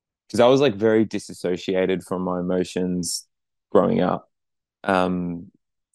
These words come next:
and they always, like, manifested in, like, the physical ailments, I think. And I, um, like, I, I wouldn't have considered myself, like, an emotional person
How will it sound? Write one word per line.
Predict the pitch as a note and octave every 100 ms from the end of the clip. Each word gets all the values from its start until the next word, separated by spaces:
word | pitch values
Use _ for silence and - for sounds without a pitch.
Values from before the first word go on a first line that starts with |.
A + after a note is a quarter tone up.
| -
and | -
they | G2
always, | G2 G2
like, | F#2
manifested | F2+ F#2 F2+ - F#2+ - F#2+
in, | F2+ D#2+
like, | D2 C#2+ _ _ _ -
the | G2 F#2+ - -
physical | - - F2+ F#2 F2+ -
ailments, | F2+ F#2+ F#2 F2+ F2+ - - -
I | F#2+
think. | - F#2 - -
And | G2 F#2+ F2 - -
I, | F#2 F2+ F2 E2+ _ - - _ _
um, | F#2 F2+ F2+ F2+ E2+ F2 _ _ _ _ _ _ _ _ _ _ - - _
like, | - G#2+ G2
I, | G2+ G2
I | - F#2+
wouldn't | G#2+ A2 G#2+ G#2
have | G2+
considered | - G2+ - F#2 F#2+
myself, | G2+ F#2 F2+ F2+ - F2 F2+
like, | - F#2
an | F#2+
emotional | F2+ F2+ F#2 F#2+ F2+
person | - F#2+ - C#3+